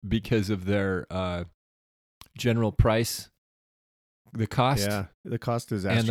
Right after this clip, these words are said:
Speaker 2: astronomical.
Speaker 1: the fact that they destroyed the public domain. That's my big,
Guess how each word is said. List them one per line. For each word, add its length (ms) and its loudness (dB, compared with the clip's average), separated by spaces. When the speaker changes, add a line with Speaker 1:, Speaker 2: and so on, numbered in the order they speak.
Speaker 2:
astronomical. 440 2
Speaker 1:
the 60 0
fact 280 0
that 80 -8
they 100 0
destroyed 420 0
the 80 -4
public 320 2
domain. 540 0
That's 140 -4
my 100 2
big, 260 -2